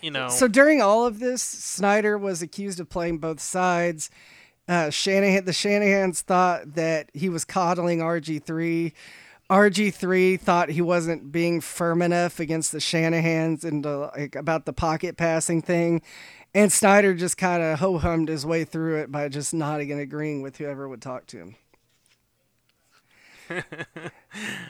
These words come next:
Speaker 1: Uh, I'm imagining him doing that, by the way. Like, as soon as you, as soon as you said the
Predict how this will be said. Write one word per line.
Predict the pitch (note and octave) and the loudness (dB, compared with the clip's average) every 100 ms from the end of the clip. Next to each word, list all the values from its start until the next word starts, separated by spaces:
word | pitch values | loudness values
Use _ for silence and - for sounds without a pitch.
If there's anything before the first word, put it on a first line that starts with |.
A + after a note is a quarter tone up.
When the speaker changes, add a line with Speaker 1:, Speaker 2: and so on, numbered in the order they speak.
| - | -16
Speaker 1:
Uh, | - C3 B2 - | -8 -6 -6 2
I'm | F#3 | 6
imagining | B3+ F#3+ D3 D3+ C#3 | 8 8 6 4 -2
him | C3 A#2 | -6 -6
doing | A2+ A#2+ A2 | -6 -6 -6
that, | G#2+ G#2+ | -10 -12
by | A#2 A2+ | -10 -10
the | A2+ | -8
way. | A2+ | -8
Like, | A2+ B2 | -6 -6
as | - | -6
soon | F#3+ | -4
as | F#3 D3 | -4 -4
you, | E3 E3 | -10 -10
as | E3 | -6
soon | C#3+ B3 | -4 -4
as | A3 | -4
you | F#3+ | -6
said | - E3+ | -2 -2
the | D#3 | 0